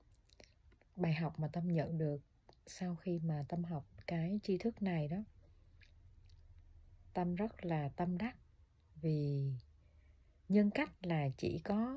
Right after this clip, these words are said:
người khác nhận ra mình thôi. Mình có cái nhân cách đó, họ là người nhận xét mình có cái nhân cách đó, nhưng đối với mình, mình cảm nhận được như thế nào? Thì,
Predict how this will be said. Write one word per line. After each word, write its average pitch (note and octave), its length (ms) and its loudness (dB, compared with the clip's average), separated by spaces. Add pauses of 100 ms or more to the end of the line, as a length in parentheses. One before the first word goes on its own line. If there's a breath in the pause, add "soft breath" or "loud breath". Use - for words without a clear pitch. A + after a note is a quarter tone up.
người E3 400 6
khác B3 340 0 (360)
nhận F3+ 280 4
ra F3 120 2
mình F3 260 2
thôi. E3+ 200 -2 (960)
Mình E3 180 8
có F#3+ 140 0
cái A3 160 2
nhân F#3+ 160 4
cách A3+ 160 -2
đó, G3+ 380 0
họ F#3 340 2
là E3 140 2
người D3+ 260 4
nhận D#3+ 220 2
xét A#3+ 380 -4
mình D#3 260 2
có D#3+ 240 0
cái G#3+ 100 0
nhân F#3+ 180 2
cách A3 200 -4
đó, F#3 280 -2
nhưng G3 200 8
đối G3 140 6
với A#3+ 120 4
mình, E3+ 280 6 (420 loud breath)
mình E3+ 160 8 (100)
cảm E3 320 4
nhận F3+ 240 4
được E3 140 6
như F3+ 100 2
thế A3 140 0
nào? E3+ 340 2 (600 soft breath)
Thì, D#3+ 520 4